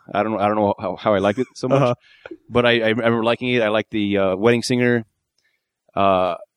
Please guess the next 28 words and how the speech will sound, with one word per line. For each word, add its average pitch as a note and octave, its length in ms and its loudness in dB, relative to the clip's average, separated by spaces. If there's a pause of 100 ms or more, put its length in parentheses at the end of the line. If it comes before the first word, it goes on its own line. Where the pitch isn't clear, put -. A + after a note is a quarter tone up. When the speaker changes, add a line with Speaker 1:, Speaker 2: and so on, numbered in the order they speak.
(140)
Speaker 1:
uh, F#2+ 140 -4
Happy A#2 220 -2
Gilmore, A#2+ 680 2 (120)
Billy C#3 140 0
Madison-ish. B2+ 1600 -2 (240)
Speaker 2:
Mm-hmm. B2 220 0 (260)
Speaker 1:
Uh, G2 240 -2 (600)
Speaker 2:
Waterboy? B2 500 2 (260)
Speaker 1:
Water, B2+ 200 0 (120)
well, D#3+ 360 0
Waterboy F3 360 0
is, D3+ 100 0
I C#3+ 60 2
think, C#3+ 160 -2
when C3+ 100 0
it B2 40 -4
started B2+ 280 0
going A#2 160 -2
like, A2 140 -2
"Okay, A#2 400 -2
hold B2 180 -4
on, F#2 260 -2
we're G#2+ 140 -10
getting A#2+ 200 -2
into A#2 200 -4
a - 20 -4
Speaker 2:
Little D3 200 0
Speaker 1:
weird C3+ 80 -2